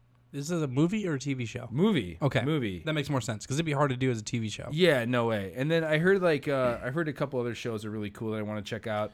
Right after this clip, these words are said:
Speaker 1: Did you watch, uh, Ozarks?
Speaker 2: Yeah, I watched Ozark.
Speaker 1: Ozarks was cool. I liked that a lot.
Speaker 2: Ozark was cool.
Speaker 1: I don't know. It's just another Netflix, so.
Speaker 2: Suri wants to know what kind of businesses we're looking for, and I don't know what the hell she's talking about.
Speaker 1: Netflix, Siri. Netflix.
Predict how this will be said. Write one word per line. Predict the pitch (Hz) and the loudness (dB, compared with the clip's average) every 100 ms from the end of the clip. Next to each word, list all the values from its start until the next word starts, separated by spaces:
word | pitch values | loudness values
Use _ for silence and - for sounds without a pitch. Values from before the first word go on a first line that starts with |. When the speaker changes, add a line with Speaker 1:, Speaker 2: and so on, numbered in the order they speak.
| _ | _
Speaker 1:
Did | 139 | -2
you | 156 | 4
watch, | 208 202 175 | 6 6 4
uh, | 135 | 4
Ozarks? | 123 127 165 180 - _ _ _ _ _ - | 2 4 4 2 -10 _ _ _ _ _ 2
Speaker 2:
Yeah, | 196 82 | 4 4
I | 92 | 2
watched | 107 90 | -2 -2
Ozark. | 87 87 101 | -8 -6 0
Speaker 1:
Ozarks | 160 247 160 | 4 4 2
was | 127 | -6
cool. | 120 104 110 | -8 -8 -2
I | |
liked | 139 123 113 | 0 0 0
that | |
a | 107 | -2
lot. | 104 | 0
Speaker 2:
Ozark | 135 139 | 0 0
was | 143 180 | -2 -4
cool. | - 85 80 _ _ _ _ _ - | -4 -8 -8 _ _ _ _ _ -20
Speaker 1:
I | 120 | -20
don't | 107 | -20
know. | 104 - | -20 -20
It's | 120 | -12
just | 143 131 | -10 -6
another | 123 120 120 | -6 -4 -4
Netflix, | 117 113 - 110 - | -4 -6 -8 -10 -8
so. | 113 110 - - _ - _ | -8 -8 -10 -20 _ -20 _
Speaker 2:
Suri | - 123 131 123 | -4 0 2 2
wants | 117 123 | 0 -2
to | |
know | 113 | -2
what | 101 | -2
kind | 113 | -2
of | 104 | -2
businesses | 110 107 98 98 92 | -4 -6 -6 -8 -6
we're | 95 | -6
looking | 95 98 | -6 -8
for, | 92 101 98 | -6 -4 -4
and | 98 | -4
I | 98 | -4
don't | 98 87 | -6 -6
know | 95 | -8
what | 92 | -6
the | 92 | -6
hell | 98 90 | -6 -6
she's | - - | -8 -10
talking | 92 90 87 85 | -8 -8 -8 -8
about. | 90 90 - _ 131 | -8 -10 -12 _ -12
Speaker 1:
Netflix, | 151 127 107 | -12 -12 -14
Siri. | - 113 104 113 | -14 -14 -12 -4
Netflix. | 165 - 110 - - | -4 -4 -14 -14 -16